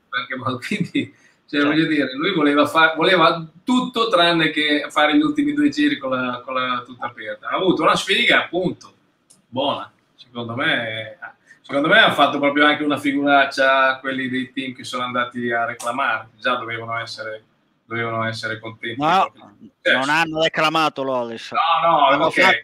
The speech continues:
Speaker 2: hanno
Speaker 1: Ok.
Speaker 2: fatto una segnalazione, eh, eh, perché,
Speaker 1: Ok.
Speaker 2: eh, assolutamente. Eh, allora, invece, eh, parliamo anche del caso della Moto tre, che secondo me,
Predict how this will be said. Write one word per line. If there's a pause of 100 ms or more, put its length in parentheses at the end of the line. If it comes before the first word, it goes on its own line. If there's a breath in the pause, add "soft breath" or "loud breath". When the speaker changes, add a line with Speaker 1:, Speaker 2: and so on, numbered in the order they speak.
Speaker 2:
hanno
Speaker 1:
Ok.
Speaker 2:
fatto
una
segnalazione,
eh,
eh,
perché,
Speaker 1:
Ok.
Speaker 2:
eh,
assolutamente. (680 loud breath)
Eh,
allora,
invece,
eh,
parliamo
anche
del
caso
della
Moto
tre,
che
secondo
me,